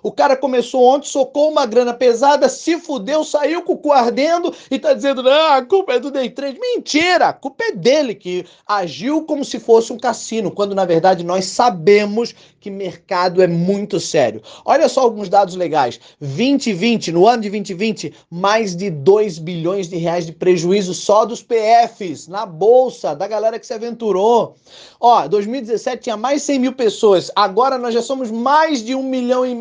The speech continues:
e quatrocentos, mas até onde eu sei, os números oficiais passam de dois milhões de P Fs na bolsa. Olha como cresceu vertiginosamente a quantidade de pessoas se aventurando. Mas sabe o que eu achei legal?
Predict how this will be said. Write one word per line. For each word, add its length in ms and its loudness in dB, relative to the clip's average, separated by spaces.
e 100 -8
quatrocentos, 960 0
mas 280 -2
até 460 0
onde 220 -2
eu 100 -2
sei, 520 -2
os 200 -6
números 320 -4
oficiais 480 0
passam 400 -2
de 100 -6
dois 240 0
milhões 320 -2
de 60 -10
P 120 -2
Fs 240 -4
na 180 0
bolsa. 680 4
Olha 260 -4
como 220 -6
cresceu 640 -2
vertiginosamente 1400 -4
a 20 -12
quantidade 460 -2
de 60 -8
pessoas 340 0
se 80 -6
aventurando. 800 0
Mas 200 2
sabe 160 -8
o 20 -16
que 60 -4
eu 40 2
achei 180 2
legal? 480 2